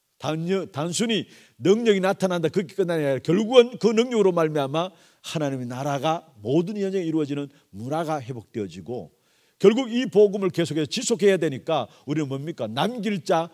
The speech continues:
후대를 남기는 겁니다. 어, 제가 좀 강조하고 싶은 부분들은 정말 여기에 대한 눈, 이게 다라고 생각해요. 내가 뭘 할 것인가, 이전에 눈이 제대로 열려야 해요.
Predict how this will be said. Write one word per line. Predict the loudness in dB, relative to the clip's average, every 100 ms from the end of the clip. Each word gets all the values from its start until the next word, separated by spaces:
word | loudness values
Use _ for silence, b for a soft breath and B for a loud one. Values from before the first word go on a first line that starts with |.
| b -6
후대를 | 0 2 2 2
남기는 | -2 -2 -8 -10
겁니다. | -16 -20 -20 -20 _ _ _ _ _ _ _ _ _ _ _ _ _ _ _ _ _ b b b b b b b b b b b _ _ _
어, | -14 -12 -12 -14 -16 -18 -20 _ -12
제가 | -4 -2 -4 -8 -10
좀 | -10 -8
강조하고 | -8 -6 -2 -2 -2
싶은 | -6 -10 -14
부분들은 | -12 -10 -8 -6
정말 | -6 -6 -6 -6
여기에 | -6 -6 -10
대한 | -10 -14
눈, | -14 -14 -16 -20 _ _ _ _ _ -20 _ _ -20 _ _ -18 -14
이게 | -12 -12
다라고 | -12 -14 -14
생각해요. | -14 -18 -20 _ _ -20 -20 -20 _ _ _ _ _
내가 | -18 -16
뭘 | -10 -8
할 | -6 -6
것인가, | -2 -4 -4 -6
이전에 | -6 -10 -12 _ _ _ _ _
눈이 | -10 -6 -6
제대로 | -6 -6 -8 -10
열려야 | -14 -14 -14 -14
해요. | -18 _